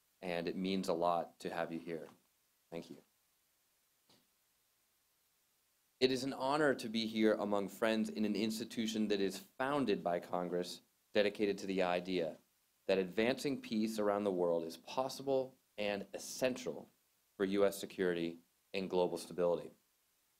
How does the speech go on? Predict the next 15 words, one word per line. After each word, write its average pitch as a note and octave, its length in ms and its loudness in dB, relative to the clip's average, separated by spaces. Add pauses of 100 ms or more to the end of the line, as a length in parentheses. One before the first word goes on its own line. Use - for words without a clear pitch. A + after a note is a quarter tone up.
(260)
Nowhere E3+ 400 8
is E3 160 4
that C#3 200 8
cause B2+ 320 4
more A2+ 300 6
important A2+ 540 4 (800)
than A2 140 4
in A2 140 4
Iraq G#2 400 6
and G2 120 -2
Syria G2+ 440 4
today, F2+ 420 0 (100)
where F#2+ 140 -2
civil A#2+ 380 2
war, A#2+ 420 6